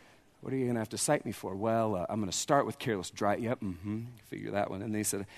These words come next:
"I'm looking at your driver's license here, and I don't see anything on here about a motorcycle." Into, "Mm-hmm, yeah, mm-hmm, yeah." This is why you don't borrow people's motorcycles.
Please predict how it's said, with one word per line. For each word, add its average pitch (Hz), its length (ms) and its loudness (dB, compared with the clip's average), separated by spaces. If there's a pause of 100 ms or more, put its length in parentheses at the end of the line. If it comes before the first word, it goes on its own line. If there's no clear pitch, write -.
(120)
"I'm 131 160 2
looking 190 240 2
at - 80 0
your 117 60 -4
driver's 113 420 4
license - 340 -4
here, 110 200 0
and 113 80 0
I 131 40 2
don't 170 140 -2
see - 140 -4 (100)
anything 117 400 2
on 92 160 -4
here 104 160 -2
about 85 220 -2
a - 20 -4
motorcycle." 98 680 2
Into, 95 200 -4
"Mm-hmm, 107 500 -2
yeah, - 140 -6
mm-hmm, 117 220 -6 (520)
yeah." - 140 -8 (1700)
This 117 80 -8
is 123 100 -4
why 98 140 2
you 92 80 -2
don't 90 140 -4
borrow 85 200 -2
people's - 320 -12
motorcycles. - 920 -6